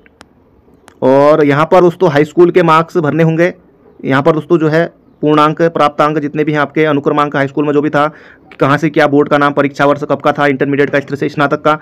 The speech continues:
प्रशिक्षण का, डीएलएड का, और यहाँ पर अध्याप-, अध्यापक पात्रता परीक्षा, यहाँ पर सीटेट या यूटेट जो भी आपने किया हुआ है, दोनों है तो कोई एक भरना होगा यहाँ पर आपको।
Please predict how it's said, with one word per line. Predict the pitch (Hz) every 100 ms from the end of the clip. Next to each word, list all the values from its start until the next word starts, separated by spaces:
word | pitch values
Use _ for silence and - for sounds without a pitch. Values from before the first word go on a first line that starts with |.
| - - -
प्रशिक्षण | 160 185 180 165
का, | 165
डीएलएड | 139 151 156
का, | 156 165 - - -
और | 147 160
यहाँ | 147 151
पर | 165
अध्याप-, | 143 143 - 165 -
अध्यापक | 139 139 156 170 175 160
पात्रता | 147 151 170
परीक्षा, | 160 147 143
यहाँ | 135 139
पर | 156
सीटेट | 156 147 156
या | 160
यूटेट | 143 147 156
जो | 143
भी | 143
आपने | 143 135 147
किया | 147
हुआ | 143 143
है, | 147
दोनों | 135 139
है | 139
तो | 175 - - _
कोई | 147 147
एक | 135
भरना | 131 139
होगा | 127 139
यहाँ | 123
पर | 135
आपको। | 127 175